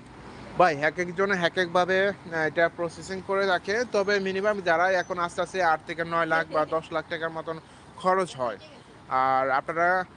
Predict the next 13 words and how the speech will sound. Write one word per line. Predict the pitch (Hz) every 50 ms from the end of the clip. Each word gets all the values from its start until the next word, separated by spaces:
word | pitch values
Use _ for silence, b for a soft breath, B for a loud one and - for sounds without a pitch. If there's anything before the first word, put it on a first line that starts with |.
| - - - -
আরেকটা | - - 156 165 165 - 180 165
কথা | 196 196 - 202
বলে | 185 208 214 208
রাখি, | 202 196 185 190
অনেকেই | 185 180 175 185 185 196 202
আবার | 190 180 185 185 185
এইটার | 170 180 180 175 175 185
মধ্যে | 185 180 180 175 185 180
প্রলোভন | 170 180 175 170 165 165 180 180 180 165 - - - -
পড়ে | 196 208 214 214 190
যাচ্ছে, | 196 180 175 - 202 196 185
সেটা | - 190 175 175
হচ্ছে | 180 175 -